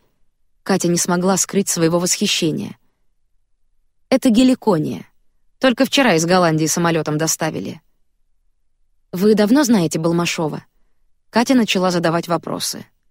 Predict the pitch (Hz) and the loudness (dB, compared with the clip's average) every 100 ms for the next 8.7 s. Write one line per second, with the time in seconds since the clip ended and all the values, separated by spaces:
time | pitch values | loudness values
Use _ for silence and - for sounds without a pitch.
0 | _ _ _ _ _ _ _ _ _ _ | _ _ _ _ _ _ _ _ _ _
1 | _ 170 170 175 277 294 - 233 254 247 | _ 0 0 2 2 2 2 2 4 2
2 | 185 220 220 220 190 - - 196 170 175 | 2 2 4 2 -2 -8 -2 0 2 0
3 | 240 247 208 - _ _ _ _ _ _ | 0 0 -2 -6 _ _ _ _ _ _
4 | _ _ - 190 240 240 277 311 285 269 | _ _ 0 4 4 4 2 2 4 2
5 | 226 - _ - 214 226 190 - 175 247 | 0 -8 _ -2 2 4 2 0 2 2
6 | 285 220 175 190 190 - 185 156 151 135 | 4 4 4 2 2 2 0 0 -4 -10
7 | _ _ _ _ _ _ _ - - 208 | _ _ _ _ _ _ _ -6 -2 -2
8 | - 185 196 190 185 180 | -2 -2 0 2 0 -2